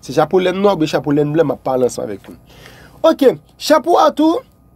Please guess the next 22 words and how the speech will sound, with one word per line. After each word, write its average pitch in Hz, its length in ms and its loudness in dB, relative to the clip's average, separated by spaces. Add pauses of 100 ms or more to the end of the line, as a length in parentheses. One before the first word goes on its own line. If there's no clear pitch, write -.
(560)
Li 247 160 2
gen 254 640 4 (120)
apre, 247 720 4 (300)
nou 196 160 -6
se - 160 -4
pran - 240 -10
aspe 175 200 -4
ekonomik, 165 400 -4
nou 165 140 0
pran 170 220 2
aspe 156 200 -2
dekoratif 143 520 -4
la. 185 140 4 (420)
On 240 120 2
a 294 120 4
gade 233 320 2
pou 214 180 -2
wè 226 100 2
ki 302 160 0
sa 233 160 0
l 208 80 -2
senbolize. 160 560 -2